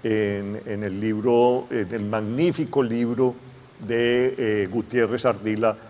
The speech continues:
El reconocimiento de Colombia, eh, de diplomacia y propaganda en la, en la coyuntura, eh,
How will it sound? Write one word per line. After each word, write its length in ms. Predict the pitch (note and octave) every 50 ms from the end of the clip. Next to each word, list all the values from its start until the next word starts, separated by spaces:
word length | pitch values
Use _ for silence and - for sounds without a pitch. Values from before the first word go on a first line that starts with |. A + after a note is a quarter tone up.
| - - - - - -
El 120 | A#2 G#2
reconocimiento 1000 | F#2+ A2+ A2 G#2 - B2+ A2 A#2 A#2 - A#2+ A#2 A2+ A#2+ B2 B2 B2 A#2+ D3 C3+
de 60 | C3 B2+
Colombia, 760 | C3 C#3 B2+ A#2+ B2 B2 B2 B2 A#2+ A2+ B2 B2 A#2+ B2+ B2+ - - - - - - - - - -
eh, 720 | A#2+ G#2+ G#2+ G#2+ G2 G2 G2+ F#2+ F#2+ F#2+ G2+ G2 G#2 G2+ - - B2+
de 140 | A#2 A2+ G2 - - - - A#2
diplomacia 600 | A#2 A#2 A2+ A#2 A#2 A2 G#2 A2+ A2 - - B2+
y 40 | B2
propaganda 840 | B2 A#2 B2 - - C3 A#2+ B2 A#2+ B2 B2+ A#2+ C3 A#2+ B2 C3 -
en 140 | B2 G#2+
la, 140 | G#2+ G#2+ G#2 - - - -
en 140 | B2+ G2+ A2+
la 80 | A2
coyuntura, 1000 | - - A2+ G2+ G#2 G#2+ G#2 G2+ - C#3+ C3 B2+ B2+ B2 B2 B2+ C3+ C3+ - - - - - - - - -
eh, 240 | - A#2 A#2 B2 A#2+